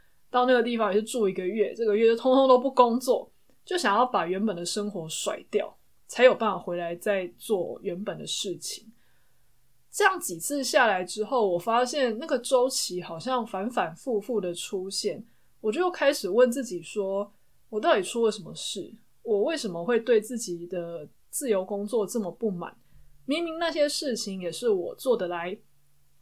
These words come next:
也想做的，可是为什么我在那样子的过程中却觉得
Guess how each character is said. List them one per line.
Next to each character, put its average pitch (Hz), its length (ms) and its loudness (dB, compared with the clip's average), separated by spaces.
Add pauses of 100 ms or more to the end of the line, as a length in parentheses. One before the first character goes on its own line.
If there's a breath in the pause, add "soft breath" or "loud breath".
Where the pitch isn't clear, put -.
(160)
也 226 180 4
想 190 300 0
做 226 260 0
的， - 180 -14 (460)
可 247 180 2
是 349 220 2
为 359 240 4
什 233 180 -2
么 175 180 -10
我 175 520 -8
在 247 240 2
那 247 160 -2
样 247 180 2
子 233 120 -8
的 180 120 -6
过 220 300 0
程 175 300 -6
中 196 340 -2 (500 soft breath)
却 330 320 0
觉 190 300 -6
得 180 580 -4